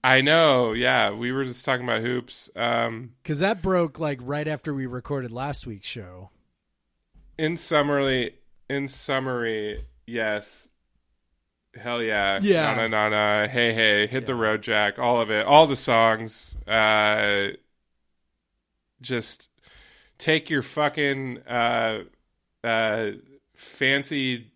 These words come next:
Speaker 1: but not even that fancy, but expensive downtown San Francisco office the fuck outta here. Like, just take your big ass salary that wasn't worth even a penny of it.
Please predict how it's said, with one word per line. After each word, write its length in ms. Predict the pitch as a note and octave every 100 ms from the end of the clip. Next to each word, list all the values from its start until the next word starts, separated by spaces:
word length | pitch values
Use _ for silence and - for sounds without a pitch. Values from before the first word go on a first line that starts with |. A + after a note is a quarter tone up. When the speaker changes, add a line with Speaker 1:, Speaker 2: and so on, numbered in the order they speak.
| _ -
Speaker 1:
but 180 | B2+ B2
not 160 | B2
even 140 | C3 C3
that 160 | B2 A2+
fancy, 480 | - A2+ A#2 C3+
but 140 | B2 A2
expensive 760 | A2 - - G#2+ A#2 B2 G#2
downtown 440 | A2+ G#2+ A2 B2 A2+
San 180 | C3
Francisco 720 | A#2+ G#2+ A#2+ A#2 A#2+ A2+ A2+ B2+ - - _ _ -
office 680 | G#2+ A2 - B2 A2+ G#2+ - _ _ _ _ -
the 80 |
fuck 400 | A2+ - C3 B2+
outta 280 | G#2 A#2 A2+
here. 540 | A2+ A#2 A2+ A2+ G#2+ - - - -
Like, 380 | A#2+ A#2 G2+ - -
just 460 | C3 B2 - _ _ _
take 260 | - C#3 C3+
your 100 | C#3+
big 280 | - C3 B2+
ass 240 | C3 B2
salary 640 | - C3 A#2+ A#2+ A#2+ A#2+ B2
that 300 | A2 F#2+ _ _
wasn't 440 | A#2 A#2+ A#2+ A#2 A2+
worth 300 | A#2 A2+ _ _ _ _ _
even 380 | A#2+ A#2+ A#2+ B2
a 80 | A2+
penny 380 | G#2 - A#2+ B2
of 160 | A#2+
it. 320 | A#2 A2+ -